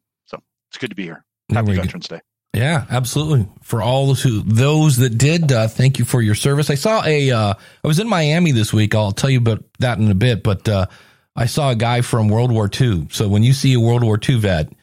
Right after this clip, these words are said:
Speaker 2: you know they're on the, you know, they're, they're approaching the back nine, shall we say. Uh,
Speaker 1: Yes.
Speaker 2: and, uh, I, I stopped and I'm like, "Hey, buddy, like, thank you, sir, for your service." And, uh,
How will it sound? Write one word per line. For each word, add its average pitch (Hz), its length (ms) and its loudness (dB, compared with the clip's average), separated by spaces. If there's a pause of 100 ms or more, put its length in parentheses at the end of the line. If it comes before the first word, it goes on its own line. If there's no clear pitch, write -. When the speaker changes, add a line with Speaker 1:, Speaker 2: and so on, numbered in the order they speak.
(400)
Speaker 2:
you 120 180 0
know 113 200 0
they're 92 380 0
on 107 260 0
the, 90 280 2
you 110 100 2
know, 85 220 0 (260)
they're, 127 160 0
they're 127 140 0
approaching 127 380 0
the 101 80 2
back 95 240 0
nine, 92 180 2
shall 87 220 -2
we 85 80 0
say. 85 340 0 (380)
Uh, 87 260 0
Speaker 1:
Yes. 85 180 -8
Speaker 2:
and, 95 400 2
uh, 85 300 2
I, 95 160 2
I 95 120 2
stopped 95 360 -2
and 92 100 2
I'm 90 140 2
like, 87 160 2
"Hey, 101 200 0
buddy, 90 420 -2 (120)
like, 85 180 0 (420)
thank 101 200 -2
you, 92 60 -4
sir, 98 200 -4
for 98 180 -4
your 92 140 0
service." 101 520 0
And, 87 260 4
uh, 82 220 4